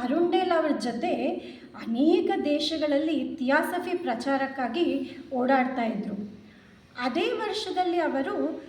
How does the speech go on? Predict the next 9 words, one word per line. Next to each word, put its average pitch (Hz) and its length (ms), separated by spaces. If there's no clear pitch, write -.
Reformation 359 920
of 320 260
the 226 160
World 330 400
Federation 302 580
of 320 280
Young 302 220
Theosophists-ನಲ್ಲಿ 233 1200
ಭಾಗವಹಿಸಿ 262 840